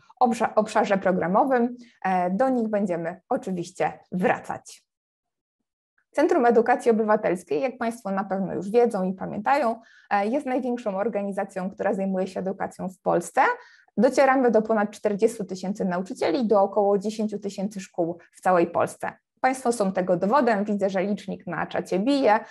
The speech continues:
E, państwo cały czas dołączają do pokoju, za co bardzo serdecznie dziękuję i mam nadzieję, że, e, za chwilę będziemy mogli już przejść do bardzo praktycznych treści.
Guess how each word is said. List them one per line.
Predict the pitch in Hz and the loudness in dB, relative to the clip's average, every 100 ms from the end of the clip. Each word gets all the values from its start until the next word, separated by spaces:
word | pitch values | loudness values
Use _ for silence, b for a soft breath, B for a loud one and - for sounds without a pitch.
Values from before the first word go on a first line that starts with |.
| B - | B 4
E, | 190 190 | 4 6
państwo | 214 214 185 | 2 -2 -4
cały | 185 247 269 - | 0 2 2 2
czas | 220 202 | 0 0
dołączają | 185 190 - 185 180 | -2 -2 -4 -6 -6
do | 175 | -6
pokoju, | 180 185 277 254 | -6 -2 2 2
za | 214 | 0
co | 196 190 180 b b | -4 -6 -6 b b
bardzo | 196 220 202 | 2 2 2
serdecznie | - - 185 185 180 | -2 -2 -2 -4 -6
dziękuję | 180 214 - 370 226 226 B 247 | -4 -2 0 2 0 -4 B -6
i | |
mam | 277 262 | -2 -2
nadzieję, | 208 185 185 180 | -2 -2 -2 -4
że, | 180 170 175 b b | -6 -10 -10 b b
e, | 185 180 | -6 -4
za | 208 247 | 0 -2
chwilę | 247 226 214 | 0 2 2
będziemy | 196 202 185 185 | 2 0 0 0
mogli | 185 185 180 | -2 -4 -6
już | 170 | -8
przejść | - 160 156 180 | -8 -4 -4 -4
do | 165 160 - - | -6 -6 -8 -4
bardzo | 196 208 185 185 | 0 0 0 -4
praktycznych | 185 185 - 185 190 | -4 -6 -6 -8 -10
treści. | - - - - - | -8 -10 -10 -16 -18